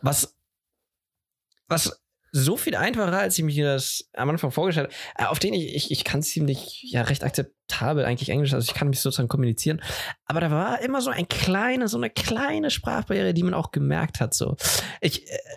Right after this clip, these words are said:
ich hatte das Gefühl, ich konnte weniger,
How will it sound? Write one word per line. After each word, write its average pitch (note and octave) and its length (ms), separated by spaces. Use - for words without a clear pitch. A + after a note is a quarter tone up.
ich - 100
hatte G#3 120
das G3+ 100
Gefühl, G3+ 300
ich F3+ 200
konnte G#3 600
weniger, F3 960